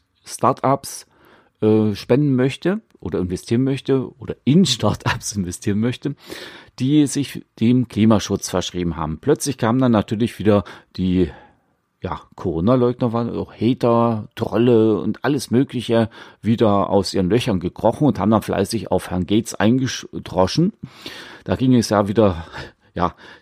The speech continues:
die ganz normalen, ähm, Aussagen wurden da be-, besser gesagt wieder getätigt, hier, dass Gates schuld ist an Corona, dass er spekuliert hat ohne Ende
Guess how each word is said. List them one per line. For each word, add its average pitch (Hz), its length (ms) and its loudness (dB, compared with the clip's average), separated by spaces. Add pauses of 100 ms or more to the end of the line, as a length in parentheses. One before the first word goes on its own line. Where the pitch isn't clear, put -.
die 95 80 -4
ganz - 260 -2
normalen, 87 460 0 (640)
ähm, 85 480 0 (480)
Aussagen 104 480 2
wurden 92 100 0
da 85 100 2
be-, 98 220 0
besser - 260 -6
gesagt 90 240 -6
wieder 101 140 2
getätigt, 95 540 -4
hier, 98 240 4
dass 87 300 -4
Gates - 420 -4 (520)
schuld 123 320 2
ist 107 140 -2
an 104 160 0
Corona, 104 540 2
dass - 180 -2
er 101 160 2
spekuliert 113 640 -2
hat 107 220 -2
ohne 110 260 2
Ende 113 340 4